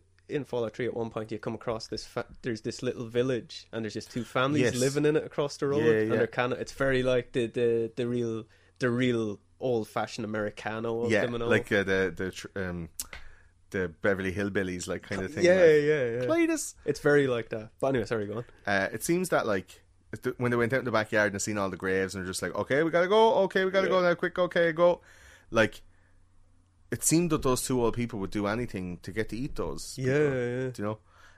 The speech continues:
Speaker 2: Um, so
Speaker 1: Have
Speaker 2: maybe cannibalism is the new kind of racism. It's like the ghouls in Fallout, or it's like,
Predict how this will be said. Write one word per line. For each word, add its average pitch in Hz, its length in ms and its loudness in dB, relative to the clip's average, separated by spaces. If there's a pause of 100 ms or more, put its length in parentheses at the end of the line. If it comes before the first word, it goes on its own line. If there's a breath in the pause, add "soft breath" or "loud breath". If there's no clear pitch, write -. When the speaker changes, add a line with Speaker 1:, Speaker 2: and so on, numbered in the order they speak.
(200 soft breath)
Speaker 2:
Um, 92 440 -2 (1300 loud breath)
so 135 120 2
Speaker 1:
Have 120 40 4
Speaker 2:
maybe 131 300 4
cannibalism 113 720 -4
is 92 200 -8
the 95 120 -8
new 98 480 -4 (760)
kind 95 200 -8
of 90 80 -6
racism. 90 560 -4
It's - 140 -10
like 101 160 -6
the 101 80 -6
ghouls 98 460 -4
in 85 100 -8
Fallout, 85 340 -6
or 80 100 -8
it's - 160 -12
like, 92 280 -6